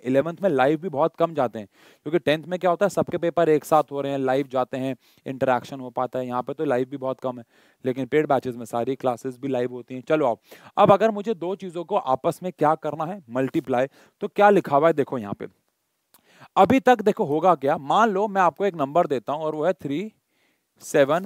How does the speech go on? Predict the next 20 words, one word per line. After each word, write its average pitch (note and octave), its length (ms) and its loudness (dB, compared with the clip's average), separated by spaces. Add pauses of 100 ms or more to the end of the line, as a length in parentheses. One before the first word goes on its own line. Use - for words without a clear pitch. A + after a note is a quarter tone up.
पॉइंट C#3+ 340 -4
फ़ोर E3 400 -6
थ्री C3+ 320 -8 (320)
टू, B2 180 -4 (500)
और E3+ 120 0
इसको A3 220 -4
मल्टीप्लाई F#3+ 500 0
करना E3+ 260 -2
है F3 60 -2
मान D3 220 -2
लो D#3 80 -8
मुझे C#3+ 320 -8 (160)
फिफ्टी G#3 500 -6 (120)
थ्री F#3 360 -4 (220)
पॉइंट D3 420 -4 (440)
एट E3 340 -2 (140)
टू E3 140 -6
से, - 180 -14 (480)
ठीक A#3 140 0
है। F#3 60 -2